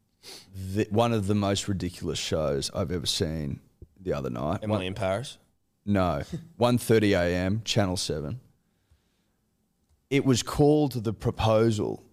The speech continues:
Speaker 1: I looked it up. It lasted one season. It was canned for shit ratings.
Speaker 2: Mm.
Speaker 1: Surprise,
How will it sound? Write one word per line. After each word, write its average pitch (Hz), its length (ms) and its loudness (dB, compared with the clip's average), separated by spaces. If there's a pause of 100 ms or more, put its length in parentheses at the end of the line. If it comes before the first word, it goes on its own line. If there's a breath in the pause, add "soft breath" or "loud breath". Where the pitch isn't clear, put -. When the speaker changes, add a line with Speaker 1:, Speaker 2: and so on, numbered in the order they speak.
Speaker 1:
I 117 80 2
looked 117 320 4
it 98 60 2
up. 98 160 2
It 101 60 -4
lasted 98 360 0
one 90 180 0
season. 95 400 0
It 73 40 -2
was 69 120 -2
canned 85 360 0
for - 80 -8
shit 73 200 0
ratings. 78 480 -2
Speaker 2:
Mm. 95 40 -6
Speaker 1:
Surprise, 87 380 -8